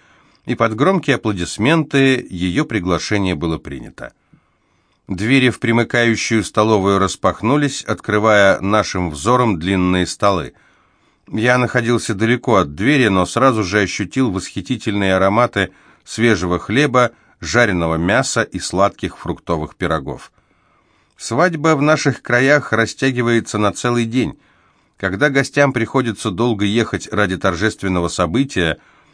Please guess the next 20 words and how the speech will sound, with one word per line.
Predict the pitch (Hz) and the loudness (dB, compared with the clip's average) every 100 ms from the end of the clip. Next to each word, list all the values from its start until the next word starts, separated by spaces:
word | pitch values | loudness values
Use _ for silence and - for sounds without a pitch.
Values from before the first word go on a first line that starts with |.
| _ | _
хозяева | - 104 101 170 151 | -6 -4 0 0 0
стараются | 143 - 143 139 143 - | -2 0 2 4 2 -2
сделать | 90 92 135 123 - | -4 0 2 2 -2
его | 98 110 | -4 -2
незабываемым. | 113 90 101 98 95 123 73 58 55 _ _ _ _ _ _ - | -2 -2 -2 0 2 2 0 -8 -16 _ _ _ _ _ _ -12
Беседы, | 82 95 - 151 139 113 | -6 -6 -2 0 0 -2
танцы | - 127 139 123 - 104 | 2 2 2 0 -4 -4
и | 90 | -4
пиршества | - 131 151 - 117 - 98 101 95 | -6 -2 -2 -2 -4 -4 0 0 0
весь | 80 92 73 69 | -2 -6 -6 -8
день | 78 139 139 | -2 0 0
продлятся | 123 110 87 104 85 - 95 92 - | 0 -2 2 0 0 -4 0 0 -2
в | 78 | -10
доме | 76 98 90 87 | 0 2 2 0
Паронтов. | 82 87 80 85 67 - - _ _ _ _ _ _ _ _ _ _ | 0 -2 0 -2 -2 -12 -20 _ _ _ _ _ _ _ _ _ _
Слуги | - 104 113 90 95 | -8 0 0 0 -2
будут | 80 73 95 85 87 - - | -2 -4 -4 -2 -4 -6 -16
сбиваться | 80 78 92 85 80 - - 78 69 | -14 -4 0 2 0 -2 -6 -6 -6
с | - - | -10 -4
ног, | 95 143 - | 0 0 -2